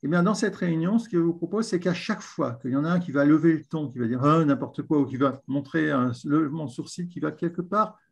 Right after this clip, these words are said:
montrer l'ego et mépriser quelque part la proposition de l'autre, eh bien, ce que je propose, c'est que la personne qui a la clochette de l'ego fasse scintinabuler la clochette.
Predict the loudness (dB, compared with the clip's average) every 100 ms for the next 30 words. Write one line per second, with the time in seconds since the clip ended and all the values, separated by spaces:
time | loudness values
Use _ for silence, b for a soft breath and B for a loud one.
0 | _ -8 -4 0 2 2 2 2 0 0
1 | -2 -2 -2 0 2 2 2 -4 -4 -4
2 | -2 -2 -4 -6 -4 -6 -6 -6 -4 -2
3 | -2 -6 -12 _ _ _ _ _ -6 -2
4 | -2 0 0 0 -2 -4 -4 -4 -4 -4
5 | -4 -6 -6 -4 -4 -2 -4 -4 -8 -6
6 | -4 -2 -2 -2 -4 -8 _ _ _ -12
7 | -4 -4 -4 -12 -8 -8 -4 -4 -2 -2
8 | 0 0 -2 -8 -12 -16 -20